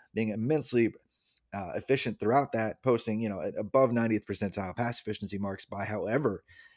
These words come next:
you wanna measure it, whether it's E P A per play, whether it's, uh, you know, a-, any kind of adjusted yards per attempt, or even my scheme adjusted pass efficiency. Every lens you wanna try to look at his profile,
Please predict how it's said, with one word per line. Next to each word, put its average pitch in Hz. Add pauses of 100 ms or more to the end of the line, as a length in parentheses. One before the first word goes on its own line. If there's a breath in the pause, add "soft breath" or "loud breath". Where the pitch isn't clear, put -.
you 104
wanna 95
measure 92
it, 98
whether 101
it's 92
E 98
P 95
A 87
per 85
play, 135 (280 loud breath)
whether 98
it's, -
uh, 95
you 87
know, 85
a-, 82
any 107
kind 104
of 92
adjusted 107
yards 107
per -
attempt, 123 (260 soft breath)
or 104
even 104
my 98
scheme 120
adjusted 101
pass 139
efficiency. 101
Every 147
lens 127
you 113
wanna 110
try 104
to 95
look 92
at 95
his 92
profile, 90